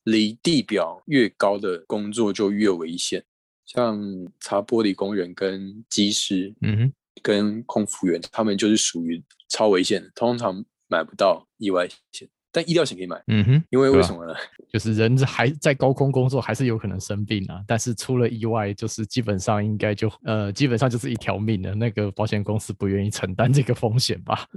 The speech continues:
Speaker 1: 对啊，差不多，就是掉下来基本上也，<laughs> 就是
Speaker 2: 就
Speaker 1: 一定会要理赔出来的。所以
Speaker 2: 对啊。
Speaker 1: 其实在这种，那我后来我有去找，就是看一下这个职业等级表。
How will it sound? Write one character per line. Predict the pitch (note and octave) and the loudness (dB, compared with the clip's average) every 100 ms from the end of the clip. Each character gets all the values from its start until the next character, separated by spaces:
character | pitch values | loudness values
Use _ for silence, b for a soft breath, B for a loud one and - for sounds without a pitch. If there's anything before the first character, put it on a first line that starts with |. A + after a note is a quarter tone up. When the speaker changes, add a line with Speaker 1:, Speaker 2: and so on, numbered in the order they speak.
| - - | -10 -2
Speaker 1:
对 | A2 | 0
啊， | |
差 | F#2 A2 | 0 0
不 | G#2+ | 2
多， | A2+ | 2
就 | G2+ A2+ | 2 2
是 | |
掉 | A#2+ A#2 | 2 2
下 | A2+ | 4
来 | G#2 | 2
基 | E2+ | 2
本 | A2+ F#2+ | -2 -2
上 | G#2+ | -2
也， | G#2 F#2 - - | -2 -4 -10 -20
<laughs> | - - | -16 -2
就 | A2+ | 2
是 | A2+ | 4
Speaker 2:
就 | G#2+ F#2 _ _ A2 | 2 -2 _ _ -6
Speaker 1:
一 | |
定 | G2+ | 0
会 | A#2 | 2
要 | A2 | 2
理 | G2+ | 0
赔 | E2+ E2 | -4 -8
出 | D#2+ - | -8 -4
来 | F2+ E2+ | -2 -2
的。 | F2+ - _ - | -6 -16 _ -4
所 | - | 0
以 | F#3 | 2
Speaker 2:
对 | F#2 | 0
啊。 | F2 B B - | -6 B B -4
Speaker 1:
其 | B2 | -2
实 | A#2+ B2+ | 2 2
在 | D#3 C3+ | 2 0
这 | C#3 | 0
种， | B2 F#2+ F#2+ | 0 -4 -4
那 | F3+ | -2
我 | G3 C#3 | 0 -4
后 | F#2 F3 | -4 -2
来 | B2 G2+ G2 - _ | -2 -4 -10 -18 _
我 | C3 C#3 | -2 -2
有 | |
去 | B2+ B2 | -2 -8
找， | - E2+ - _ _ | -8 -10 -10 _ _
就 | - | -6
是 | G#2+ A2 G2+ G2 A#2 - | -2 -4 -4 -10 -16 -2
看 | C3 | 0
一 | G#2 | 2
下 | A2 | 0
这 | A2 | 0
个 | G#2 F#2+ F2 F2 - | 0 0 -4 -12 -10
职 | - F#2 | -6 2
业 | A2+ G2+ | 2 2
等 | F2+ E2 | -2 -4
级 | E2+ F2 | -4 0
表。 | - E2+ | 0 -2